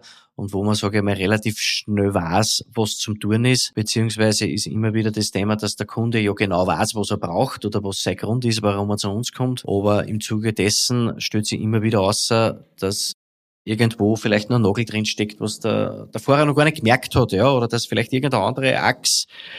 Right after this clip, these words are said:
das betrifft, wo vielleicht die Reifen auch nicht mehr so gut sind oder für, wo vielleicht irgendeine Beschädigung ist.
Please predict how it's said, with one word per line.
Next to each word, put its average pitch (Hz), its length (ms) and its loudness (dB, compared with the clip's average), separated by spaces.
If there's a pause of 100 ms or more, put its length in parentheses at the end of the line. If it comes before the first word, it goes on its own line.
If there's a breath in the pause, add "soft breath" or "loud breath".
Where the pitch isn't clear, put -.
(180 loud breath)
das 131 140 2
betrifft, 147 520 2
wo 143 120 2
vielleicht 139 300 2
die - 20 0
Reifen 131 280 0
auch 123 60 4
nicht 151 80 2
mehr 151 100 0
so 147 140 -4
gut 147 220 -2
sind 135 320 2
oder 127 160 -2
für, 127 200 -4
wo 127 120 -2
vielleicht 127 280 -2
irgendeine 135 260 -2
Beschädigung 135 520 0
ist. 135 300 -2